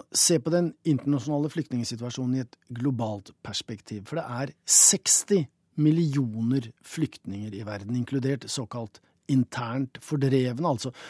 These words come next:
flyktninger i eget land som ikke har krysset en landegrense. Når tre hundre og førti tusen av dem har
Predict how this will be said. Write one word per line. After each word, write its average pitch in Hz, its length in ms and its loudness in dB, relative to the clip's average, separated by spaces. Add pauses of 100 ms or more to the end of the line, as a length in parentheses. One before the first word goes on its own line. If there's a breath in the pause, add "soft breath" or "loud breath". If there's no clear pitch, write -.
(180 loud breath)
flyktninger 139 560 2
i 143 140 2
eget 143 140 -4
land 156 200 0
som 135 200 0 (240)
ikke 135 400 2
har 120 200 -6
krysset 123 480 -4
en 104 240 -8
landegrense. 107 680 -8 (800 loud breath)
Når 202 320 12 (240)
tre 180 540 8
hundre 170 340 8
og 175 80 2
førti - 560 0
tusen 156 320 4
av 156 140 4
dem 170 180 4
har 151 220 2